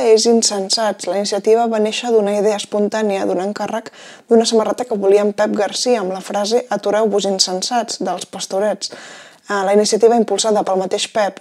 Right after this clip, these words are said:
juntament amb el dissenyador Marc Vilaplana, realitza samarretes amb frases mítiques de la literatura catalana. Els seus productes fins i tot han arribat a sortir per televisió, portats pel presentador Jair Domínguez del programa Està passant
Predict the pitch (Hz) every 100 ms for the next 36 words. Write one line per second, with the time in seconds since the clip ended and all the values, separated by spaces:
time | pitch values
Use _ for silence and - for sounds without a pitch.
0 | 202 208 214 214 220 196 196 190 202 202
1 | 190 202 214 185 202 202 208 208 220 208
2 | 202 - - - 233 214 226 214 214 -
3 | 233 226 202 190 247 - 214 202 208 220
4 | 233 233 226 - - 247 - 202 202 190
5 | 185 180 190 202 190 175 180 226 196 -
6 | - - - _ - - 214 240 247 254
7 | 277 269 247 214 208 233 262 - - 226
8 | 226 208 233 233 226 214 220 226 208 190
9 | 185 214 214 185 - - - 208 - 208
10 | - 220 202 190 202 196 190 214 214 202
11 | 190 202 196 202 214 277 262 196 208 196
12 | 196 208 196 - - 208 226 226